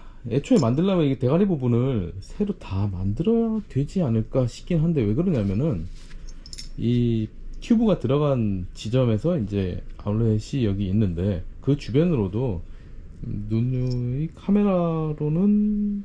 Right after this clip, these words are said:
잘 안 보일 것 같은 눈으로는 보이거든요. 이제 약간의 크랙 같은 게 보인단 말이죠. 근데 비관적이에요, 사실은.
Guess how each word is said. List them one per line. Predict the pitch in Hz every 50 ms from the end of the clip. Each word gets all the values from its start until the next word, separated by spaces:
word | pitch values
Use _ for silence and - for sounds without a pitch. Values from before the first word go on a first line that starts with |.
| - -
잘 | - - 113 135 151 -
안 | - 107 113 113 117
보일 | 127 143 143 143
것 | - 131
같은 | 113 - - 131 120
눈으로는 | 101 110 127 160 185 180 170 151 139 113
보이거든요. | 98 107 135 156 135 95 87 85 95 139 180 - - - -
이제 | - - -
약간의 | - - - - - - 208 196 143 117 110 - -
크랙 | - - 214 208
같은 | - 196 - - 127
게 | -
보인단 | - 95 104 139 180 240 220
말이죠. | 156 104 90 82 82 92 95 117 120 - - - - - - - - - - -
근데 | - 185 226 214 160 120 - - - - - - - - - - - - - - - - - - - - - - - - - - - - - - - - - - - - - - - - - -
비관적이에요, | - 185 208 247 254 220 196 202 214 214 175 131
사실은. | - - 139 127 120 127 110 101 95 92 101